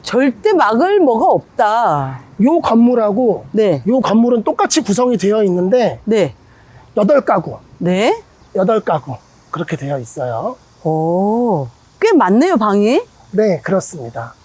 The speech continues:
Speaker 2: 지금 여기는 그냥 다른 분에게 통으로 건물을 임대를 주고 계신다고 해요.
Speaker 1: 아하, 그렇구나. 자,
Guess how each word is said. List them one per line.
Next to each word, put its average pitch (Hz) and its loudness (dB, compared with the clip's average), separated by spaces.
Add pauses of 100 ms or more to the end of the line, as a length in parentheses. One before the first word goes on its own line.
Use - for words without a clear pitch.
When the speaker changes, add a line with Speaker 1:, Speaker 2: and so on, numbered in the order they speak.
(560)
Speaker 2:
지금 330 2
여기는 330 2
그냥 240 0
다른 240 0
분에게 254 0
통으로 381 0 (260)
건물을 202 0
임대를 220 2
주고 165 -8
계신다고 151 -12
해요. 196 -8 (240)
Speaker 1:
아하, 214 0 (1200)
그렇구나. 214 -2 (2250)
자, 147 -4